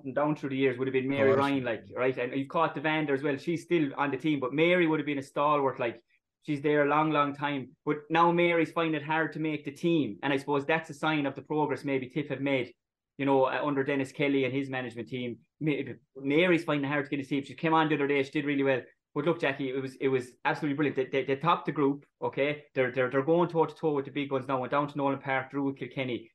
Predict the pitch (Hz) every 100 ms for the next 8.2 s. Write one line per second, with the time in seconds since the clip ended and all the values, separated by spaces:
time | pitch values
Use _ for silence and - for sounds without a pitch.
0 | - 151 147 160 156 160 143 139 151 143
1 | 120 113 113 127 143 147 151 135 143 131
2 | 127 - - 127 139 135 135 135 135 135
3 | 123 113 120 117 139 185 - _ _ 135
4 | - 165 165 156 147 143 - 185 180 -
5 | 185 170 170 160 156 160 165 160 143 175
6 | 185 175 175 170 - 165 175 165 165 170
7 | 165 160 156 156 151 147 160 160 160 143
8 | 160 165